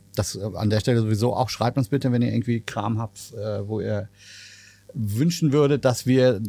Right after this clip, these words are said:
uns darüber auslassen und ein bisschen Feedback geben. Und ein Thema, was jetzt nicht nur hier bei uns nachgefragt wurde, sondern auch vorher bei dir und bei mir, glaub ich, schon immer mal wieder so aufkam,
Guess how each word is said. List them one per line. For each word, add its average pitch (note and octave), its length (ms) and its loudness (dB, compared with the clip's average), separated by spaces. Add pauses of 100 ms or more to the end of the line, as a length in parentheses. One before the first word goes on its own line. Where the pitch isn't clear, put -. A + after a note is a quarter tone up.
uns B2 180 -2
darüber A2 280 2
auslassen A2+ 640 0
und B2 100 -2
ein A#2 100 0
bisschen A#2 220 -4
Feedback B2+ 360 -4
geben. B2+ 220 0
Und A#2 160 -2
ein D3 220 2
Thema, D3 280 2
was B2 300 0 (440)
jetzt A#2 240 0
nicht C3+ 220 4
nur C3 140 6
hier C#3 480 4
bei B2+ 160 4
uns C#3 480 0
nachgefragt B2+ 680 2
wurde, B2+ 180 2
sondern A#2 300 2
auch A2 160 0
vorher B2 320 2
bei A2 100 4
dir A2+ 200 0
und A2 60 0
bei A2 100 2
mir, A2 140 2
glaub G#2 180 0
ich, G2+ 80 -6
schon A2+ 140 -2
immer A2+ 160 0
mal A2 140 0
wieder A2+ 220 0
so G#2+ 100 -2
aufkam, A2 400 -2